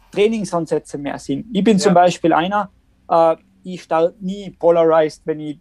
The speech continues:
Speaker 1: in den Saisonaufbau gehe, sondern ich mach
Speaker 2: Mhm.
Speaker 1: immer eher einen, einen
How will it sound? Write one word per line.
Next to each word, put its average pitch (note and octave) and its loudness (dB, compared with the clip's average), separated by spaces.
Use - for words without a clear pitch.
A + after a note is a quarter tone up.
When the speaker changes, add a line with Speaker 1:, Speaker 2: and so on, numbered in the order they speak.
Speaker 1:
in E3+ -4
den D#3 0
Saisonaufbau D3+ 0
gehe, C#3+ -14
sondern D#3+ -6
ich E3+ -2
mach E3 0
Speaker 2:
Mhm. D#3+ -10
Speaker 1:
immer F#3+ 0
eher E3+ 4
einen, D#3 -8
einen D3+ -10